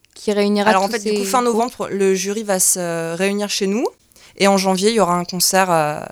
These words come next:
Speaker 2: d'audition.
Speaker 1: Si tout se passe bien.
Speaker 2: C'est ça,
Speaker 1: <laughs>
Speaker 2: on croise les doigts, on y croit, même si c'est assis, même si c'est masqué, on
Speaker 1: Un
Speaker 2: le fera.
Speaker 1: concert en public, euh.
Speaker 2: Ouais, c'est ça, c'est tout à fait un concert en public et c'est filmé et les, euh, les enregistrements, euh, partent à Paris.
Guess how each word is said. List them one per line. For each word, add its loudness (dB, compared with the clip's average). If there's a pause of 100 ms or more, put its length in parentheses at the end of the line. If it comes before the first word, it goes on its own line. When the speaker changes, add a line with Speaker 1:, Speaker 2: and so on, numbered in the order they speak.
(460)
Speaker 2:
d'audition. -2 (1000)
Speaker 1:
Si -14
tout -6
se -4
passe 0
bien. -14 (180)
Speaker 2:
C'est -2
ça, 2
Speaker 1:
<laughs> -16
Speaker 2:
on -10
croise -4
les -4
doigts, 0
on -10
y -12
croit, -4
même -8
si -8
c'est -2
assis, -6
même -12
si -16
c'est -10
masqué, -12 (100)
on -14
Speaker 1:
Un -4
Speaker 2:
le -2
fera. -2
Speaker 1:
concert 2
en -2
public, -12
euh. -12
Speaker 2:
Ouais, 0
c'est -8
ça, -4
c'est -10
tout -8
à -2
fait -6
un -4
concert -4
en -4
public -8
et 2
c'est 0
filmé -2 (420)
et -2
les, 2
euh, 2 (540)
les -2
enregistrements, -2
euh, 2
partent -4
à -12
Paris. -12